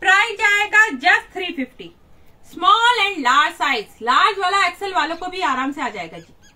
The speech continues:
ये देखिए इस तरीके से Price जाएगा just three fifty।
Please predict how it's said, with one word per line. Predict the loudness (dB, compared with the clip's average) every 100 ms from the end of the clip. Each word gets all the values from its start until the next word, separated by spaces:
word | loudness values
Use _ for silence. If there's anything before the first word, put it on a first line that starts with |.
| -12
ये | -8
देखिए | -8 -10
इस | -16
तरीके | -18 -20 -20
से | -20 -20 -20 _ _ _ _ _ _ -8
Price | 0 2 2 0
जाएगा | 2 2 2 2 2
just | 0 2 2 0 -6
three | -4 -4
fifty। | -6 -8 -2 -2 -2